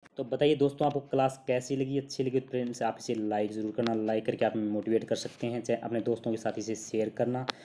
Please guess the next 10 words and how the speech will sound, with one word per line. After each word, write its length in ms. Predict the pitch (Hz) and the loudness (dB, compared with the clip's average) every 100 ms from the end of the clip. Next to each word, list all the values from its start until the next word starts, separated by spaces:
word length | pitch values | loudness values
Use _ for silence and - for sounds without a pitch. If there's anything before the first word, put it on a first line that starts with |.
| - | -18
subscribe 520 | - 127 110 120 120 117 | 0 0 2 2 2 4
कराना 320 | 117 117 120 | 0 0 0
दोस्तों, 360 | 120 - 123 | -2 0 -2
और 60 | 113 | -2
ज़्यादा 260 | 117 117 117 | 2 2 4
से 40 | |
ज़्यादा 180 | 117 113 | 4 2
इसे 160 | 107 | 0
share 480 | 120 - - 104 95 - | -4 -6 -2 0 -2 -2
करना। 280 | 98 95 | -4 -4